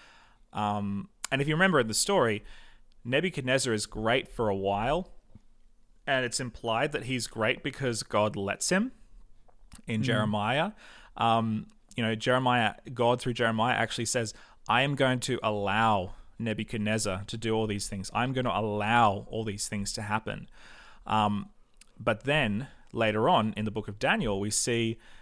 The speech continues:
Speaker 1: God actually has a confrontation with Nebuchadnezzar, and God ends up humbling him. And Nebuchadnezzar at the end also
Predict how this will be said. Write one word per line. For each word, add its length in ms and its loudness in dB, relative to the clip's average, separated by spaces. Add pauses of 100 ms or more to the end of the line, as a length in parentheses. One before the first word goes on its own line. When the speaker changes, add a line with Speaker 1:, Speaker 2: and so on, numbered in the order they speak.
(140)
Speaker 1:
God 240 4
actually 800 0 (320)
has 380 2
a 60 -6
confrontation 840 -4
with 160 -4
Nebuchadnezzar, 640 -4
and 200 -8
God 220 2
ends 200 -2
up 120 -6
humbling 640 -2
him. 360 -10 (420)
And 260 -4
Nebuchadnezzar 680 0
at 120 -2
the 160 -2
end 320 0
also 680 2